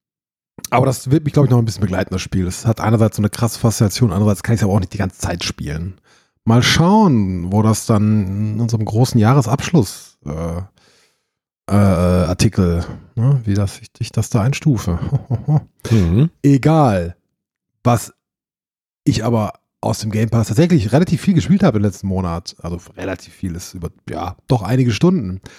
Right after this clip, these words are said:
Speaker 1: Und auch mit dir, Christian, gestern erst.
Speaker 2: Was, mit mir?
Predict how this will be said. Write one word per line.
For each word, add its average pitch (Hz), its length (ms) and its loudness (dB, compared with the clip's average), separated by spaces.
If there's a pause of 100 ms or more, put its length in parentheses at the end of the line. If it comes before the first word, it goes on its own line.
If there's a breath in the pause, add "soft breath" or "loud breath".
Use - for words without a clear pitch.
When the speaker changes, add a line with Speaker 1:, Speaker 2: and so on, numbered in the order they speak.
(180 loud breath)
Speaker 1:
Und - 160 0
auch 139 200 2
mit 113 280 -2
dir, 254 280 4
Christian, 113 640 -2
gestern 202 420 0
erst. 113 260 -2
Speaker 2:
Was, - 220 0
mit 160 100 -2
mir? 240 300 2